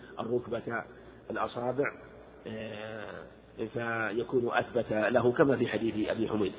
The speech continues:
"وحتى تطمئن مفاصله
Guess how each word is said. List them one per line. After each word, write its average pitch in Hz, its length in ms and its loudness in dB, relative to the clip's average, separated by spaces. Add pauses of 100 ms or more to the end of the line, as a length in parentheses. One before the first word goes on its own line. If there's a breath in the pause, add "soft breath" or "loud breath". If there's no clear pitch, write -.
(500 loud breath)
"وحتى 127 720 4
تطمئن 123 640 4 (1400 loud breath)
مفاصله 123 800 4